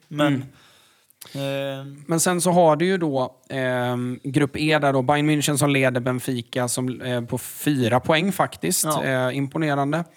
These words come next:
Speaker 2: Eh, och har man lite oflyt nu, eh, Barca, eller helt enkelt inte levererar resultat,
Speaker 1: Då går man inte vidare,
Speaker 2: då
Speaker 1: tror
Speaker 2: kommer
Speaker 1: inte
Speaker 2: det
Speaker 1: jag.
Speaker 2: vara Benfica och Bayern som tar
Speaker 1: Ja.
Speaker 2: det där.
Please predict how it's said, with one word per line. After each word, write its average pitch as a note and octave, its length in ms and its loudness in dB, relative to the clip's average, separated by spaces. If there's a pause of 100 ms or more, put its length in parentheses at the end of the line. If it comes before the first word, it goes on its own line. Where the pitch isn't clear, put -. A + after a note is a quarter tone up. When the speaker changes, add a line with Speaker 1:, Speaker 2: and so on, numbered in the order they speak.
(420)
Speaker 2:
Eh, C#3 200 0
och D3+ 280 -2 (460)
har C#3+ 240 2
man C3+ 300 0
lite C3+ 300 -4
oflyt C#3 460 -2
nu, E3+ 320 4
eh, C#3 100 6
Barca, C#3 680 -2
eller C3+ 300 -8
helt C#3 260 -4
enkelt B2+ 240 -4
inte C3+ 180 -8
levererar B2 400 -10
resultat, B2 720 -6 (280)
Speaker 1:
Då B2+ 60 -18
går B2+ 140 0
man D#3 140 -2
inte E3 160 -4
vidare, C3+ 320 -2
Speaker 2:
då C#3+ 100 -4
Speaker 1:
tror D3+ 100 -8
Speaker 2:
kommer C#3+ 140 0
Speaker 1:
inte G#3 120 2
Speaker 2:
det F3+ 80 -2
Speaker 1:
jag. D3+ 80 4
Speaker 2:
vara F#3 380 4
Benfica D3 520 0
och B2+ 60 2
Bayern C3 340 0
som C#3 160 0
tar - 80 2
Speaker 1:
Ja. E3+ 100 6
Speaker 2:
det F#3 40 2
där. D#3+ 140 0